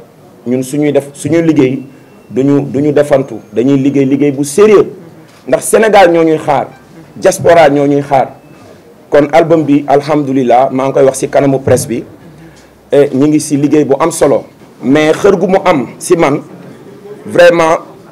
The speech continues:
ak aussi xol bi muy demee, moo tax ñu ne nañu def point de presse bi pour xamal Sénégalais yi que ni albumu Pape Diouf bii di génn, Jerry Ngoné Production ñoo yore exclusivité bi, et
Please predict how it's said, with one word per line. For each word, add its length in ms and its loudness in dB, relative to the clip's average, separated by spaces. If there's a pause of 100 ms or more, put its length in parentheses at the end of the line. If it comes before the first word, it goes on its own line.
ak 240 0
aussi 400 -2 (640)
xol 160 4
bi 100 -2
muy 140 0
demee, 320 2 (640)
moo 180 2
tax 160 -2
ñu 140 0
ne 100 2
nañu 220 0
def 180 0
point 240 -4
de 80 0
presse 340 0
bi 180 -6 (600)
pour 140 0
xamal 380 0
Sénégalais 500 2
yi 100 -4
que 100 -4
ni 220 0
albumu 360 0
Pape 220 0
Diouf 140 -12
bii 120 0
di 140 -4
génn, 300 -2 (1000)
Jerry 220 4
Ngoné 240 2
Production 540 -4
ñoo 140 -2
yore 240 2
exclusivité 760 -4
bi, 160 -4 (800)
et 180 4